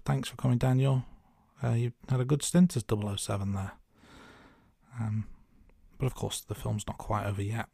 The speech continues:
Vesper notices a man with an eye patch watching her and Bond. And, you know, Bond and Vesper at this point, they're all loved up. That, that earlier tension and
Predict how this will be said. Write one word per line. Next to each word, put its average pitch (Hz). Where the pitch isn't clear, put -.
Vesper 135
notices 120
a -
man 101
with 101
an 95
eye 95
patch -
watching -
her 101
and 98
Bond. 104
And, 110
you 117
know, 98
Bond 127
and 107
Vesper 101
at 98
this 98
point, 90
they're 117
all 101
loved 92
up. 95
That, 117
that 123
earlier 110
tension 104
and 95